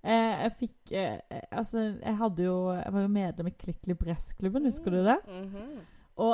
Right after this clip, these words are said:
Speaker 1: jeg har vokst opp med tre brødre, så jeg var jo livredd for at det bladet skulle komme i posten før jeg fikk hentet det selv. Og det skjedde jo. At, eh,
Speaker 2: Åh.
Speaker 1: det kom.
Speaker 2: Jeg
Speaker 1: Her er
Speaker 2: kjenner den
Speaker 1: Klikk Libress.
Speaker 2: krisen der. Jeg bare
Speaker 1: Det er
Speaker 2: kjenner meg igjen.
Speaker 1: Libress.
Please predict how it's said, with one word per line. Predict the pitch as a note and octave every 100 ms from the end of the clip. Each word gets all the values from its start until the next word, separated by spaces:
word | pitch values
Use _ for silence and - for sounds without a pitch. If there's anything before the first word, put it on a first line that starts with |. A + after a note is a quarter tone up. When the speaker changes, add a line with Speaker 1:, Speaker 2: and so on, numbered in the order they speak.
| -
Speaker 1:
jeg | G#3+ A3
har | G#3 F#3+
vokst | F3 F#3+ -
opp | F3+ F3+
med | F#3
tre | F#3+ E3
brødre, | E3+ E3+ E3 A3+
så | A3
jeg | G3+
var | F#3
jo | F#3
livredd | F#3+ D#3+ D#3+ -
for | C4
at | G#3
det | D#3 E3+ F3+ F3 F3+ F3+
bladet | F3+ F3+ F#3
skulle | - F#3
komme | G3+ F3+ F#3+
i |
posten | - F#3+ - G#3
før | - G3 F#3
jeg | F#3+
fikk | G3 G#3
hentet | G3 G3 F#3
det | G3
selv. | A#3 D4 A#3 G#3+
Og | G3+
det | A#3+ C#4+ C4+ C4
skjedde | A#3 E3+ D3+
jo. | - -
At, | G#3+ G3+
eh, | G#3+ G#3
Speaker 2:
Åh. | G3
Speaker 1:
det | F#3+ G3+
kom. | - F3 E3+ F3+ _ -
Speaker 2:
Jeg | G#3
Speaker 1:
Her | B3 C4+
er | C4
Speaker 2:
kjenner | D#3+ B3+
den | G3+ C4
Speaker 1:
Klikk | C4+
Libress. | A#3 A#3 A#3+
Speaker 2:
krisen | D#3+ D#3+
der. | - - - -
Jeg | G#3+
bare | B3
Speaker 1:
Det | C#4
er |
Speaker 2:
kjenner | - G#3
meg | A3+ A#3
igjen. | A#3+
Speaker 1:
Libress. | - D4